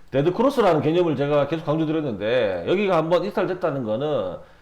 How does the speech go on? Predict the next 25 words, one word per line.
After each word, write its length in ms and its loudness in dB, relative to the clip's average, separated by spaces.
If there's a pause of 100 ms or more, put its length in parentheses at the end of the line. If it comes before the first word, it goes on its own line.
(220)
다시 440 0
재이탈도 1160 0 (880)
가능성이 420 0
있다는 320 -2
거예요. 160 -6
그래서 440 2
대비해서 500 4
나쁠 240 -2
게 80 -2
없다는 260 -2
거예요. 180 -4
여러분 220 2
이때까지 360 0
보세요. 440 -2 (1120)
이때까지 380 2
제가 440 6
계속해서 1300 6 (240)
수익 340 2
줄 160 0
때 160 4
챙겨라, 840 4
끊어가라 640 6
라고 640 4
했을 260 -2
때 420 0